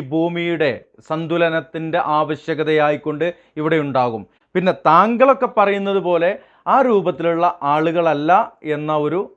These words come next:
അഭിപ്രായമാണ് നമ്മൾ പറഞ്ഞിട്ടുള്ളത്. ഇനി താങ്കൾ പറയൂ.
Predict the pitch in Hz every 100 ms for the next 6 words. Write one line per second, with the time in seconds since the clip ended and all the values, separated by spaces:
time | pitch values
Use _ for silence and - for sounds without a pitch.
0 | 135 143 - 147 147 139 139 190 - _
1 | - 147 156 147 143 147 170 165 151 139
2 | 170 190 _ 160 170 143 131 131 117 110
3 | 104